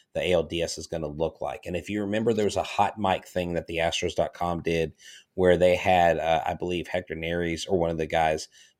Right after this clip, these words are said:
mic'd up, and he was telling Jose Altuve, or he was telling the other pitchers in Spanish that, "Hey,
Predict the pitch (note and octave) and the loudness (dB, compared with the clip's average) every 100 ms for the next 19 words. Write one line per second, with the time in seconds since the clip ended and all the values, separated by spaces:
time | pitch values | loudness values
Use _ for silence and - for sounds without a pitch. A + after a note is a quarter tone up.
0 | - F2 E2 - E2+ E2 - E2+ E2 - | -2 0 0 2 2 2 -2 -8 -8 -6
1 | A2+ G2+ - - G2+ F2+ E2 F#2+ F2 F2+ | -2 -2 -4 -4 -2 -2 -2 -2 2 0
2 | E2 - F#2+ F2+ F2+ E2+ D#2+ _ _ _ | 0 -4 -6 0 0 0 -4 _ _ _
3 | F#2 F#2 A2+ - G#2 F#2 G2 F#2+ F#2+ - | -6 -2 -4 -2 0 2 2 0 -6 -10
4 | E2 E2+ - - F#2+ F2+ E2 - E2 - | -10 -10 -8 -4 -2 -2 -4 -4 -4 0
5 | F#2+ F2 | -2 -2